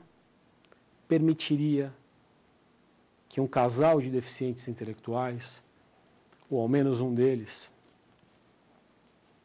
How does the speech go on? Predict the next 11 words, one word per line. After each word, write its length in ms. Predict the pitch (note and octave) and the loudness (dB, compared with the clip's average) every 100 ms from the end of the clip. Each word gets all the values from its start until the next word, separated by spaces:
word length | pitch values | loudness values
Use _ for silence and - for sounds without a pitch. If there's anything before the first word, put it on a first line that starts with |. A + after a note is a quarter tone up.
| _ _ _ _ - _ | _ _ _ _ -20 _
interditados 920 | D#3 D#3+ E3+ D3+ D3+ A3 A#3+ F#3 D3 C3 | 2 6 6 6 4 6 6 6 4 2
ou 140 | B2+ | 2
não, 340 | C3+ F#3 F#3 - _ _ _ _ _ _ _ _ _ _ _ _ _ _ - | 2 0 -4 -12 _ _ _ _ _ _ _ _ _ _ _ _ _ _ -2
poderiam 400 | C#3+ C3+ C3 B2+ | 2 4 4 2
se 140 | - | -2
casar. 420 | A#2+ G#2 G2 - - - - - - - - - - _ _ _ _ _ _ _ - - _ _ - | -8 -10 -12 -20 -20 -20 -20 -20 -20 -14 -12 -12 -20 _ _ _ _ _ _ _ -20 -20 _ _ -6
A 80 | G3 | -6
situação 500 | - G#3+ - A#3 A#3 | 2 2 4 2 4
foi 200 | - F3+ | 4 2
simplesmente 680 | - G#3+ E3+ D3+ F3+ F3 | 2 0 0 2 2 4
inusitada. 720 | E3+ E3+ C#3+ - A2 G2 - | 2 2 0 0 -2 -2 -8